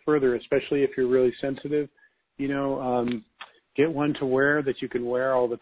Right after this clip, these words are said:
time, and, uh, put, put, if you have a smart meter or something, put one near the smart meter, uh, the big one, you know, 'cause that, that would be really good thing to do too. Um, again, you know, there are a lot of companies out there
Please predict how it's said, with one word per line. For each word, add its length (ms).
time, 360
and, 460
uh, 180
put, 140
put, 180
if 120
you 80
have 100
a 180
smart 240
meter 240
or 40
something, 280
put 200
one 180
near 220
the 200
smart 200
meter, 280
uh, 340
the 100
big 200
one, 220
you 100
know, 220
'cause 200
that, 200
that 300
would 140
be 440
really 320
good 200
thing 160
to 100
do 160
too. 220
Um, 440
again, 500
you 200
know, 320
there 140
are 60
a 60
lot 160
of 80
companies 340
out 180
there 160